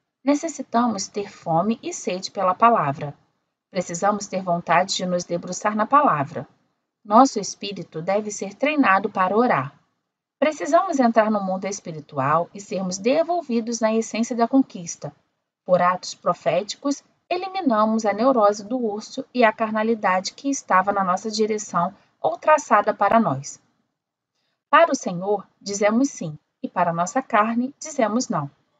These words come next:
Faremos como o apóstolo Paulo, que esmurrou a carne e a reduziu à servidão, nossa carne servirá ao espírito e não ordenará ao espírito o que ele tem que fazer. Assim,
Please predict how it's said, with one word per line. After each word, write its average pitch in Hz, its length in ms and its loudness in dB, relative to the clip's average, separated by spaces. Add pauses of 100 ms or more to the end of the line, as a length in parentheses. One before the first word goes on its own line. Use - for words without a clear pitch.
(360)
Faremos 190 480 0
como 185 240 -6
o 180 40 8
apóstolo 285 540 0
Paulo, 190 460 0 (180)
que 285 120 -10
esmurrou 285 640 0
a 220 80 2
carne 208 460 -2 (180)
e 277 120 0
a 285 40 6
reduziu 240 520 2
à 208 40 2
servidão, 208 600 0 (800)
nossa 185 360 2
carne 185 440 -2
servirá 220 500 -2
ao 175 120 4
espírito 185 680 -8 (220)
e 196 80 -6
não 196 280 0 (100)
ordenará 254 840 4 (400)
ao 262 220 6
espírito 208 720 -6 (320)
o 226 100 -4
que 247 300 -2
ele 311 240 0
tem 226 260 0
que 254 100 -2
fazer. 196 480 2 (720)
Assim, 196 520 -4